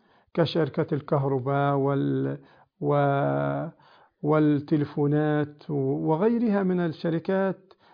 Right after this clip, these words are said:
ال-، ال-، الكثيرة والأغذية وإلى آخره.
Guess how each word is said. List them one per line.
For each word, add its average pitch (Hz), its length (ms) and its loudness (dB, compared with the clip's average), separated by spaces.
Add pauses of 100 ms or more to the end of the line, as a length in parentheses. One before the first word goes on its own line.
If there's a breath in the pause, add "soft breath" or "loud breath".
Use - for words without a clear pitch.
(180 soft breath)
ال-، 156 240 0
ال-، 165 180 -2
الكثيرة 160 580 0
والأغذية 151 800 4
وإلى 165 840 0
آخره. 196 380 2